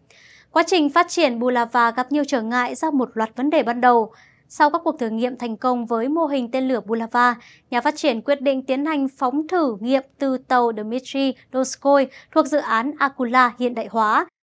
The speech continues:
Cuộc thử nghiệm dưới nước năm hai nghìn không trăm linh năm diễn ra thành công, nhưng sau đó là một chuỗi thất bại trong suốt ba năm do các vấn đề về phần mềm, lỗi sản xuất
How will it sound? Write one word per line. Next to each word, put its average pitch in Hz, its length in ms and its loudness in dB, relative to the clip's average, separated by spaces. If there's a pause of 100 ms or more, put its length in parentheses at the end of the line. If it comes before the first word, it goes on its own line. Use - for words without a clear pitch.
(180)
Cuộc 359 160 2
thử 359 100 4
nghiệm 285 280 6
dưới 277 200 4
nước 381 280 4
năm 339 180 0
hai 311 120 2
nghìn 269 240 0
không 269 160 -2
trăm 269 180 -2
linh 269 160 0
năm 269 280 2
diễn 294 180 0
ra 320 140 0
thành 247 200 -4
công, 269 260 2 (160)
nhưng 247 120 -2
sau 240 160 0
đó 233 320 2
là 311 80 0
một 254 180 0
chuỗi 254 200 0
thất 339 180 -2
bại 262 300 4
trong 302 220 -4
suốt 294 260 -4
ba 285 180 6
năm 269 280 2 (300)
do 262 220 4
các 320 200 -4
vấn 269 240 0
đề 285 240 4
về 220 240 -4
phần 220 260 -6
mềm, 233 220 0 (140)
lỗi 269 160 0
sản 240 180 0
xuất 311 260 2